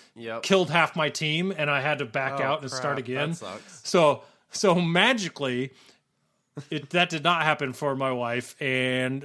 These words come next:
Speaker 2: she was able to f-, solo phase three and four first try. So, way to go,
Speaker 1: So she ha-,
Speaker 2: Joy.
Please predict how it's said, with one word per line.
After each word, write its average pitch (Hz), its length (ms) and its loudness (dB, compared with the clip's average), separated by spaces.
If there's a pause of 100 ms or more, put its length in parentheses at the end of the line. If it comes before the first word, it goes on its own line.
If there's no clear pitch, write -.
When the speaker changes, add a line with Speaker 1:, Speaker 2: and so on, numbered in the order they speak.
Speaker 2:
she 165 180 -4
was 156 160 -4
able 147 200 -4
to 135 60 -4
f-, - 240 -14
solo 156 440 0
phase 143 340 0
three 143 220 -2
and 131 100 -4
four 127 380 -2
first 156 360 -6
try. 110 240 -10 (300)
So, 127 340 -2 (260)
way 180 160 0
to 165 80 -4
go, 135 100 -6
Speaker 1:
So 156 80 -2
she 175 160 -2
ha-, 170 100 2
Speaker 2:
Joy. 107 100 -10